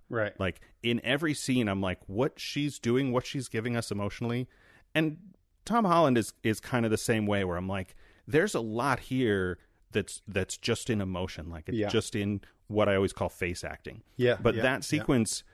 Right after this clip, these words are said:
Speaker 2: that just, it's so fast with Andrew Garfield, where she starts to fall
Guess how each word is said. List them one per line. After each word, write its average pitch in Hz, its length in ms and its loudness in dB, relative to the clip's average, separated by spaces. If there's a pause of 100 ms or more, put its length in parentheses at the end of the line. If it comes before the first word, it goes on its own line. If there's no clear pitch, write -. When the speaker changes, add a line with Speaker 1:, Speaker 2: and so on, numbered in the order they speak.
(220)
Speaker 2:
that 117 400 0
just, - 360 -4 (520)
it's 131 180 -4
so 151 320 2
fast - 680 -4 (360)
with 113 160 2
Andrew 104 300 -2
Garfield, 95 420 0
where 87 100 -4
she - 240 -6
starts - 340 0
to 107 60 -2
fall 85 560 0